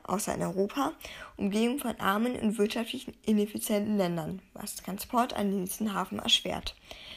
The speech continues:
Dieser befindet sich auf oftmals Tausende von Kilometern weit weg,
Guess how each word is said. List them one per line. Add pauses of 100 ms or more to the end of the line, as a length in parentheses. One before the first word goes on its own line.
(240)
Dieser
befindet
sich
auf
oftmals
Tausende
von
Kilometern
weit
weg,